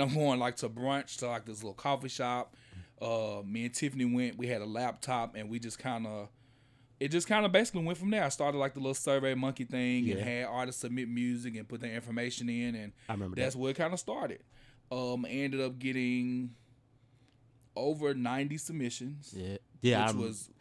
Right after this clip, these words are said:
Speaker 2: that was a long process, dude.
Speaker 1: insane. It, it was long, but it's one of those things where, number one, I didn't mind doing it because it was something that I loved.
Speaker 2: Yeah.
Speaker 1: So it was nothing, you know what I'm saying? And, um,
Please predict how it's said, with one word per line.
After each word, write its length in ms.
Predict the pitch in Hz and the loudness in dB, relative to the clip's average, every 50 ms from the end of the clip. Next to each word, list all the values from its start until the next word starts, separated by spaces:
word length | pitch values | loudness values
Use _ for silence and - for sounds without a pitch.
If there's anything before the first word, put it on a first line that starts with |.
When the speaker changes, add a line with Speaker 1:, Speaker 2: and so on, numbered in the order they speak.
| - - - - - - - - - - | -20 -20 -20 -20 -20 -20 -20 -18 -8 -2
Speaker 2:
that 120 | - 226 | 2 2
was 100 | 240 147 | 4 4
a 40 | 120 | 6
long 240 | 113 117 113 107 101 | 6 6 6 4 2
process, 500 | - - 135 135 139 - - 98 92 87 | 0 2 2 2 2 2 0 -4 -4 -6
dude. 260 | - 101 95 95 98 | -6 -6 -4 -4 -2
Speaker 1:
insane. 420 | 147 151 151 147 135 175 156 147 139 | -2 -2 -2 -2 0 0 2 2 2
It, 120 | 180 185 - | 0 4 8
it 180 | 185 190 185 170 | 8 8 8 8
was 360 | 175 180 190 190 185 180 165 | 6 6 6 6 6 4 4
long, 420 | 175 175 170 170 175 180 175 156 | 0 0 2 4 4 4 2 2
but 280 | 143 139 135 127 - - - - - - - - - | 2 2 2 2 0 -4 -10 -18 -20 -20 -20 -12 -2
it's 160 | - 165 170 170 | 0 2 2 4
one 200 | 175 160 160 160 | 4 4 6 6
of 60 | 151 | 4
those 140 | 147 139 - | 4 2 0
things 440 | 165 147 143 143 143 139 135 131 | 0 2 2 2 2 2 0 -2
where, 640 | 131 131 131 127 127 123 123 123 120 120 117 117 123 - - - _ _ _ _ _ _ _ _ _ _ - - _ _ _ _ _ - _ - - - - - | -4 -2 0 2 4 4 4 2 0 0 -2 -6 -8 -12 -20 -20 _ _ _ _ _ _ _ _ _ _ -20 -20 _ _ _ _ _ -20 _ -20 -20 -20 -14 -4
number 220 | 139 139 135 127 143 | 0 2 2 4 4
one, 140 | 147 143 127 | 4 4 4
I 100 | 131 127 | 4 2
didn't 240 | 120 123 135 131 127 123 | 2 2 2 2 2 2
mind 260 | 120 120 117 113 110 | 2 2 0 -2 -2
doing 180 | 120 131 131 113 | 0 0 0 0
it 40 | 104 | -2
because 220 | 110 - 123 110 113 | -4 -4 -4 -4 -4
it 60 | 110 | -6
was 100 | 107 - | -6 -6
something 360 | - 131 123 117 113 110 107 | -4 -4 -4 -4 -4 -6 -4
that 100 | 107 104 | -4 -4
I 140 | 104 107 107 | -4 -4 -4
loved. 720 | 104 104 104 107 113 127 139 147 135 110 98 - - 82 101 | -6 -6 -8 -2 0 2 4 4 4 2 0 -4 -8 -10 -10
Speaker 2:
Yeah. 140 | 98 90 87 85 87 - - - | -10 -10 -10 -10 -12 -16 -14 -6
Speaker 1:
So 180 | - - 139 135 | -2 0 2 2
it 40 | 120 | 0
was 140 | 117 107 110 | -2 -4 -4
nothing, 500 | 120 131 143 156 151 - - 87 82 104 | -2 2 2 2 2 0 -4 -10 -6 -4
you 80 | 117 127 | -2 0
know 80 | 127 123 | 0 0
what 60 | 120 | 0
I'm 60 | 120 123 | -2 -2
saying? 360 | 131 120 120 117 117 123 120 - - - - - - - - - - | -4 -4 -4 -4 -6 -8 -12 -14 -18 -20 -20 -20 -20 -20 -20 -10 -4
And, 280 | 143 143 135 139 135 131 | -2 0 0 0 0 0
um, 640 | 131 123 123 117 117 113 110 104 104 107 104 104 | 0 0 0 -2 -2 -4 -4 -6 -6 -8 -10 -12